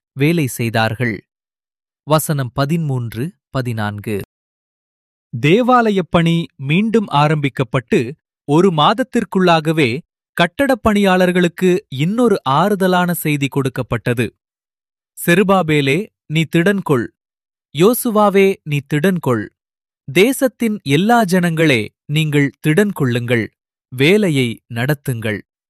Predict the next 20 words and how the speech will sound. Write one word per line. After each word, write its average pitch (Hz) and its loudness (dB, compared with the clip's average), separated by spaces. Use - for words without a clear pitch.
நான் 202 2
உங்களுடனே 269 2
இருக்கிறேன்" 214 0
என்று 175 0
சேனைகளின் 190 0
கர்த்தர் 151 -2
சொல்லுகிறார்" 165 0
என்று 143 -2
தேவன் 185 2
தாமே 143 0
தம் 135 -4
தீர்க்கதரிசி 156 -2
மூலமாக 123 -2
கூறினார். 120 -2
ஆகாய் 131 0
இரண்டு 139 -4
நான்கு. 113 -4
சீனாய் 262 0
மலை 196 0
முன் 185 -4